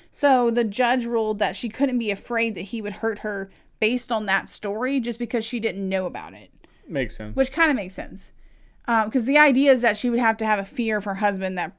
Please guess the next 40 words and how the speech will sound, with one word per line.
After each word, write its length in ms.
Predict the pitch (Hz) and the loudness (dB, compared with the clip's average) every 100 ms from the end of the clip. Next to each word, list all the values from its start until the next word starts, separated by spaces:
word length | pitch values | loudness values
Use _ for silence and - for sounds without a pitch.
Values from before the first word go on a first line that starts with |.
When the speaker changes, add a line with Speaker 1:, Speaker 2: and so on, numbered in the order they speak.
| 254 | -8
Speaker 1:
that 140 | 196 | -2
made 280 | 214 214 196 | 0 0 -2
her 100 | 196 | -4
stab 360 | 196 180 110 | -2 -2 -2
him. 340 | 190 95 110 202 _ _ _ | -6 -12 -12 -16 _ _ _
As, 220 | 226 254 247 | 0 2 4
at 240 | 285 349 | 4 4
the 60 | 381 | 2
time 300 | 320 320 294 | 2 4 6
that 160 | 240 | 4
we 100 | 240 | 2
are 80 | 254 | 2
recording 440 | 220 - 233 214 190 | 0 0 -2 -2 -4
this, 280 | 190 190 | -4 -6
both 360 | - - 277 339 | -4 2 4 4
of 80 | 349 | 0
the 100 | 285 | 2
Red 200 | 233 233 | 2 2
Lake 140 | 208 | -2
children 400 | - 214 202 202 | -4 -4 -2 -2
are 120 | 196 | -2
expected 460 | 185 - 214 208 214 | -4 -4 -4 -4 -4
to 60 | 190 | -10
testify 580 | 190 240 226 214 202 190 | -4 -2 -2 -4 -2 -2
against 340 | 185 214 190 | -2 -4 -6
their 120 | 196 | -6
mother. 440 | 190 - - - - _ - - | -4 -6 -8 -12 -16 _ -20 -8
And 100 | 233 | -2
at 220 | 220 285 | 2 2
this 160 | 302 277 | 0 -8
time, 580 | - 233 214 202 196 196 - | -4 -2 -2 -2 -6 -10 -4
any 240 | 247 269 | 0 0
visits 400 | 214 233 226 190 | 0 -2 -4 -8
that 160 | - 285 | -8 -8
she 140 | 226 | -8
has 260 | 202 208 202 | -2 -2 -2
with 160 | 196 | -8
them 320 | 196 190 185 190 _ _ _ | -8 -8 -8 -12 _ _ _
are 240 | 220 220 214 | 0 0 0
supervised. 1200 | - - - 220 190 180 160 147 147 202 - | -8 -10 -8 -8 -8 -8 -8 -10 -14 -14 -16